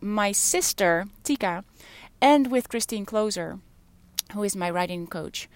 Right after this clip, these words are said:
And, uh, I've only shared it with these three people. They are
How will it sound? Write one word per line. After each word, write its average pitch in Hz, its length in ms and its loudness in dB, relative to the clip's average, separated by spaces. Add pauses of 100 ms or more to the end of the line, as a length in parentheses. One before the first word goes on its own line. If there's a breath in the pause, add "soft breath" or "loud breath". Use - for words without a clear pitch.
(400 loud breath)
And, 214 680 0 (100)
uh, 202 340 -4 (280)
I've 208 400 -2
only 220 340 -2
shared 196 380 -4
it 196 200 -10
with 180 260 -10
these 175 500 -8
three 160 640 -10
people. 151 340 -10
They 208 300 2
are 262 200 4